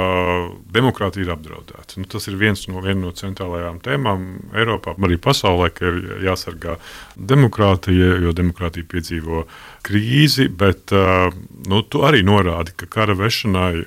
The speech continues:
un valsts, ā, iesaistīšanās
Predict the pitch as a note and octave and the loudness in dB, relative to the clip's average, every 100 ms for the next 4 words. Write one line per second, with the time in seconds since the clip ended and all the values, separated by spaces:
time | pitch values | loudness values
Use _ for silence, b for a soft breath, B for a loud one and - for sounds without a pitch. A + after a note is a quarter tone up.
0 | - F2 F2 F2 E2+ - B B B B | -6 -2 -2 -2 -4 -8 B B B B
1 | - F2 G#2+ F#2+ - - F2+ E2+ - G2 | -6 2 2 2 -6 -6 -4 -4 -2 -2
2 | - F2 - F2 - E2 E2 - | -2 -8 -10 -10 -8 -8 -8 -10